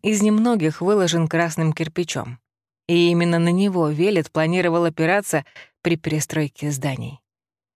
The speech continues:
Сверху кирпичи покрывала белая штукатурка, перемежаясь с деревянной отделкой, которая образовывала геометрический узор, прямоугольники на стенах,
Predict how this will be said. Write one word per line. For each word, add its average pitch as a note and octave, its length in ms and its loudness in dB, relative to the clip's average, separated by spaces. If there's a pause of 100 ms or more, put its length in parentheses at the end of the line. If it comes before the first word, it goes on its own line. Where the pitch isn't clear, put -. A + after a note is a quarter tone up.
(140)
Сверху C4+ 400 -2
кирпичи F#3 500 -4
покрывала F3+ 540 0
белая D#3 380 0
штукатурка, E3 800 -2 (340)
перемежаясь E3+ 600 2
с D3 40 -6
деревянной D#3+ 580 2
отделкой, F3 560 0 (300)
которая G#3+ 420 2
образовывала F3+ 760 2
геометрический E3 840 0
узор, E3+ 500 0 (440)
прямоугольники D#3 800 0
на D3+ 140 -2
стенах, D#3+ 540 -2